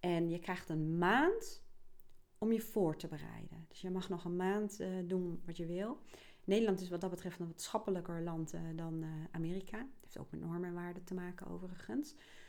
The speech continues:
En in Nederland zegt ze, "Nou, weet je wat, eh, je krijgt, eh, sowieso doorbetaald. Dus daar hoef je niet druk over te maken. En je krijgt ook al betaald in die maand. Dus als je ervoor kiest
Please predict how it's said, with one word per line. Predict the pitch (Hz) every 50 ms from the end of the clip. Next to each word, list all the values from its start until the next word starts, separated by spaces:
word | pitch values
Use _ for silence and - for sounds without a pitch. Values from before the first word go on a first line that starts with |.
| - - - - -
En | - - 190 190 196 202 202
in | 196 190
Nederland | 202 214 247 262 247 233 233
zegt | 226 208
ze, | - -
"Nou, | 196 185
weet | 190 196 190
je | 196
wat, | 190 208 240 285 285 - -
eh, | 226 208 202 202 196
je | 190 196
krijgt, | 202 - 190 190 190 - -
eh, | 185 180 180
sowieso | 180 202 208 196 185 196 202 220 214 190 170 -
doorbetaald. | - 160 156 - 190 202 214 220 233 233 233 240 269 330 381 370 - -
Dus | 180 175
daar | 175 196 202 196
hoef | 190 190 185
je | 185
niet | 175 170
druk | 170 - 220 226
over | 240 233 233
te | - 214
maken. | 208 202 208 220 - - -
En | 190 185 180
je | 175 175 180 - - - -
krijgt | - 190 180 -
ook | - 226 254 -
al | 254 240 226 226 226 - - - - -
betaald | - 196 - - 220 208 214 220 220 226 220 - - - -
in | - 196 190
die | 190 190
maand. | 175 175 190 196 180 151 147 151
Dus | 151 156 170 -
als | - 180 180 -
je | -
ervoor | 160 180 170 - 170 170 -
kiest | - - 254 269 311 - - - - -